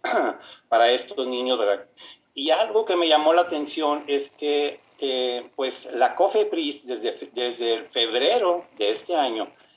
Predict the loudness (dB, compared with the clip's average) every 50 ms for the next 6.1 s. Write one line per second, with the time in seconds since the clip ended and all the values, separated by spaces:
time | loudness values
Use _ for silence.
0 | _ _ -6 -4 -2 0 2 2 4 4 4 4 2 2 0 -2 -4 -10 -14 _
1 | -20 -10 -6 -2 -2 -2 -4 -4 -2 0 4 4 6 6 6 6 4 4 0 0
2 | 0 2 2 0 -2 -2 -2 -2 0 0 -2 -2 -6 -10 -10 -8 -6 -6 -4 -4
3 | -6 -6 -8 -6 -6 -2 2 4 4 4 4 2 0 0 0 -2 -2 -4 -2 -2
4 | -2 0 2 2 2 2 2 0 -2 -4 -4 -4 -2 2 2 2 4 4 2 2
5 | 2 2 2 2 4 4 4 6 6 6 4 4 0 -4 -12 -16 -18 -18 -20 _
6 | _